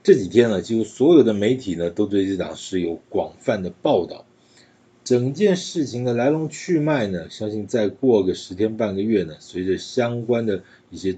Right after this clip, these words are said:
专业的鉴定报告陆续出炉之后呢，应该就可以逐渐的明朗化。当然，这次崩塌事件唯一不幸中的大幸就是没有造成人员的伤亡，这可真的是老天爷保佑。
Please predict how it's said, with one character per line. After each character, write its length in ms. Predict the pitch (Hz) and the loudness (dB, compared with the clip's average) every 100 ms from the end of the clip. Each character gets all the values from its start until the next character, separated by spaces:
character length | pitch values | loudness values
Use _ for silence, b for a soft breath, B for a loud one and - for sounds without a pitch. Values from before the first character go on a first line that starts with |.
| - | 0
专 340 | 131 123 123 | 2 2 2
业 100 | 113 | 0
的 140 | 87 | 0
鉴 260 | 85 - 110 | -2 0 -2
定 160 | 101 98 | -2 -6
报 240 | 131 113 | 0 2
告 200 | 98 98 | 2 2
陆 180 | 104 95 | 0 -2
续 160 | 90 | -8
出 180 | 87 - | -14 -8
炉 140 | 98 92 | -6 -4
之 100 | 120 | -6
后 320 | - 151 104 | 2 2 2
呢， 160 | 80 - b b b b - | -2 -8 b b b b -16
应 180 | 92 95 | -10 -2
该 220 | 98 95 | 0 0
就 160 | 92 | -2
可 160 | 85 85 | -8 -8
以 80 | 73 | -12
逐 120 | - 82 | -14 -10
渐 220 | 95 85 | -6 -6
的 80 | 78 | -8
明 300 | 76 78 110 | -12 -8 -4
朗 200 | 117 - | -4 -6
化。 220 | - - - _ _ _ b b b b b b b _ | -16 -18 -18 _ _ _ b b b b b b b _
当 140 | 208 | 4
然， 120 | 220 202 | 4 4
这 140 | 196 | 0
次 160 | 180 147 | 0 0
崩 180 | 151 | 0
塌 140 | 156 160 | 0 -2
事 200 | - 131 | -2 0
件 260 | 117 92 | 2 4
唯 100 | 90 | 4
一 200 | 120 165 | 2 0
不 200 | 151 - | -8 -10
幸 420 | 107 - - 107 87 | -12 -10 -6 -4 -4
中 280 | 95 92 | -2 -2
的 100 | 87 76 - | -4 -8 -8
大 260 | 147 104 | -8 -8
幸 320 | 76 - 82 76 | -10 -12 -12 -10
就 140 | 82 | -12
是 420 | - 80 76 76 71 76 | -12 -12 -12 -14 -18 -10
没 120 | 85 | -8
有 120 | 76 | -6
造 180 | - 85 | -6 -8
成 180 | 78 78 | -8 -14
人 240 | 76 76 92 | -10 -8 -6
员 180 | 87 80 | -6 -6
的 80 | 80 | -8
伤 560 | - - - 107 104 | -10 -8 -4 -4 -4
亡， 140 | 90 - _ _ _ _ _ _ _ _ _ _ _ _ _ - B B | -8 -14 _ _ _ _ _ _ _ _ _ _ _ _ _ -20 B B
这 100 | - | -4
可 100 | - | -4
真 200 | - 92 | 0 2
的 100 | 87 | 0
是 120 | - | -2
老 160 | 78 73 | -4 -6
天 180 | 85 85 | -6 -6
爷 80 | |
保 240 | 76 76 76 | -4 -6 -2
佑。 180 | 120 | -2